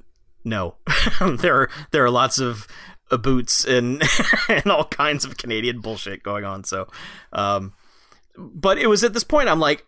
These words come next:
"Okay, so we're just doing drug dealers again?" Like, now they're on the run and they're gonna have to deal with the drug dealers. And it's like, immediately after that,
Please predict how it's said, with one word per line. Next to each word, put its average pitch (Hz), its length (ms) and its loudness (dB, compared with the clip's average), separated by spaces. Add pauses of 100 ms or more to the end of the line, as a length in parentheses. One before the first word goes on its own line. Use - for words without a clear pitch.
"Okay, 175 340 2
so 180 140 2
we're 156 120 0
just 156 180 0
doing 160 200 2
drug 160 200 2
dealers 180 340 4
again?" 185 260 0
Like, 127 260 0
now 135 320 2
they're 135 180 4
on 135 100 2
the 135 80 0
run 139 320 2
and 113 200 -4
they're 117 120 -2
gonna 113 180 -2
have 117 200 -2
to 127 100 -4
deal 117 280 -2
with 120 180 -4
the 117 200 -2
drug 113 280 -4
dealers. 151 360 0
And 151 180 -4
it's 147 140 -2
like, 156 180 2
immediately 160 600 0
after 151 280 -2
that, 110 300 -2